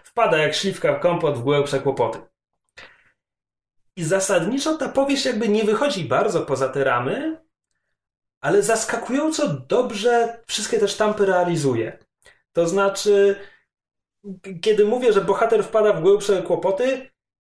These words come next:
tak, tam w połowie książki jakby stawki zostają bardzo podniesione. W, w okolicy połowy książki następuje też taka dość diametralna zmiana sytuacji, jakby zawiązują się nowe sojusze,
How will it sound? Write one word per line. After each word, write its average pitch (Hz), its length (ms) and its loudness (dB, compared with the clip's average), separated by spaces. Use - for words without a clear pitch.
tak, - 500 -2
tam 214 200 2
w - 100 -10
połowie 214 420 4
książki 208 360 2
jakby 190 200 2
stawki 185 460 -2
zostają 165 420 0
bardzo 147 320 0
podniesione. 135 920 -4
W, 175 720 -12
w 208 60 -2
okolicy 247 420 2
połowy 214 300 2
książki 220 380 2
następuje 202 480 4
też 196 160 0
taka 196 220 0
dość 180 180 0
diametralna 180 680 0
zmiana 160 360 -2
sytuacji, 147 520 -2
jakby 127 200 -2
zawiązują 139 500 2
się 143 100 -4
nowe 143 260 -2
sojusze, 139 840 -2